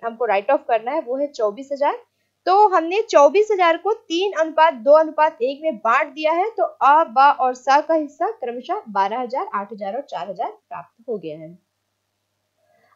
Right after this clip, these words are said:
अब क्योंकि, अ, ब जो सेवानिवृत्त हो रहा है, उसकी ख्याति को हमको एडजस्ट करना है ए और, अ, सी के अकाउंट में,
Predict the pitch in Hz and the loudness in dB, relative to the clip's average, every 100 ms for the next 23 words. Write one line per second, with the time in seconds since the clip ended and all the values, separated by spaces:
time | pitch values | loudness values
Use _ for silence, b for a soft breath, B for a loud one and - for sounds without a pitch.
0 | - 381 - - 370 330 403 415 - 226 | 2 2 2 0 0 2 2 2 4 4
1 | 208 - _ _ _ _ 208 185 320 440 | 2 -4 _ _ _ _ -4 6 8 8
2 | 359 277 240 330 302 320 392 381 381 381 | 4 -2 -6 -4 0 2 2 2 -2 0
3 | 370 349 359 370 392 320 320 339 330 277 | 2 4 4 4 4 2 0 -8 -4 -2
4 | 262 339 349 339 320 302 254 330 - 330 | -2 -4 -2 -2 2 0 0 -10 -4 -2
5 | 311 339 359 415 - _ _ _ _ 247 | 0 0 2 0 -2 _ _ _ _ 0
6 | 330 392 285 302 302 285 247 269 349 370 | 2 4 6 8 8 6 4 0 0 0
7 | 370 349 320 302 320 320 | 2 0 4 2 2 -4